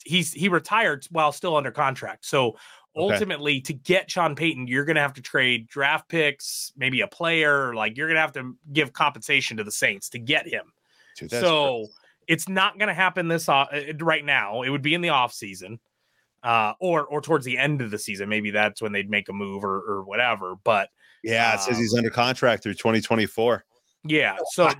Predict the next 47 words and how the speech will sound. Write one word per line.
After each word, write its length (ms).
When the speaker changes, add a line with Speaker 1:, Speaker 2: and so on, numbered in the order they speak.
Speaker 1:
so 100
that, 120
Speaker 2:
Wow. 100
Speaker 1:
so 480
to 80
get 180
Sean 180
Payton, 280
it's 100
gonna 140
cost 400
you. 240
And 180
so, 600
uh, 260
I 80
mean, 240
that, 240
they 180
could, 360
I 140
could 160
see 120
them 140
firing 680
Cliff 640
this 340
week 480
and 280
then 260
just 180
being 180
on 200
pause. 420
Like, 180
that's 160
the 80
best 280
case 200
scenario. 560
Like, 200
they 100
just 180
run 140
with 100
interims 640
and 200